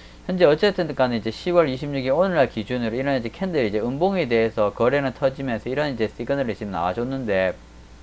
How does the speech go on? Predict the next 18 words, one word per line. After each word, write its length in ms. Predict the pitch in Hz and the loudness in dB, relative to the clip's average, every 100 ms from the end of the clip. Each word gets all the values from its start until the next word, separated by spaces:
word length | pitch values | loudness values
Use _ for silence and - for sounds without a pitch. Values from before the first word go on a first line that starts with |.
| - - - - - - - - - | -20 -20 -18 -18 -18 -18 -20 -20 4
사실 260 | 170 175 | 6 6
현재 240 | 190 190 196 | 4 2 0
시점에서는 640 | 196 180 139 123 120 107 | 0 2 2 0 0 0
매도에 340 | 95 110 180 | 0 4 4
대한 160 | 151 123 | 4 0
시그널로 500 | - 120 123 120 107 | -2 -4 -2 0 0
이제 160 | 98 101 | -2 -2
바라봐 480 | 101 101 101 110 | 2 2 4 2
주시는 360 | 110 135 151 135 | 2 -6 -6 -6
게 60 | 104 | -4
맞아요. 320 | 101 113 95 | -4 -4 -6
매도에 300 | 87 92 135 | -6 -4 -2
대한 160 | 127 110 | -2 -4
시그널로 460 | - 113 113 104 | -6 -4 -2 -4
바라봐 420 | 87 95 95 104 104 | -4 -4 -2 -2 -4
주시는 360 | 120 135 127 | -8 -8 -6
게 60 | 104 | -4
맞고, 520 | 104 120 - 98 92 | -4 -4 -2 -2 -2